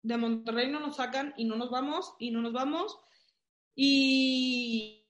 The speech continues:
y, y entonces nos, nos quedamos nosotros, íbamos y veníamos, y cuando yo decido i-, ir a empezar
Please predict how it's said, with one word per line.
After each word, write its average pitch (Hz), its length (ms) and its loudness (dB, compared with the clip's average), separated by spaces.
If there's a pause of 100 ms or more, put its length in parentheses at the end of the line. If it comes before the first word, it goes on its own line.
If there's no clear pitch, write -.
(120)
y, - 340 -14
y 294 120 2
entonces 339 300 4 (120)
nos, 320 200 0 (120)
nos 269 280 0
quedamos 339 540 4
nosotros, 302 760 2
íbamos 269 380 -2
y 247 40 -6
veníamos, 254 580 -6
y 233 520 -2
cuando 233 420 0
yo 285 140 0
decido 330 520 4
i-, 262 200 0
ir 254 200 0
a 254 40 0
empezar 220 520 -4